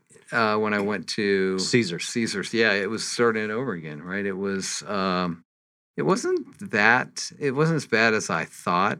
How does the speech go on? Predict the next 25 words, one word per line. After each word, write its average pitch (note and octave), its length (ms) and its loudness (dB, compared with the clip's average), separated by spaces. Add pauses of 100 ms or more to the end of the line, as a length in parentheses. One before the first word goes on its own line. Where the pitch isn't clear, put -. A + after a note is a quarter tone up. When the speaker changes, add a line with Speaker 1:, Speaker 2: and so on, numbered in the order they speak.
Speaker 1:
because G2 380 -4
I G2 240 2 (340)
only A2+ 320 2
interviewed F#2 400 0
for G2 240 2
about F#2 300 0
two A2 120 -4
or G#2 80 0
three F#2 220 -4
jobs, - 600 -4
and F#2+ 200 -6
this G2 140 -6
was G2 160 -8
the F#2+ 80 -6
third G#2 300 -2
one. A#2 220 2
It F#2+ 120 0
was F2+ 160 -6
a, F2+ 140 -4
it B2 120 0
was A2+ 280 -4
the A2 80 -2
best G#2+ 260 -2
fit, - 460 -4
so G2 400 -2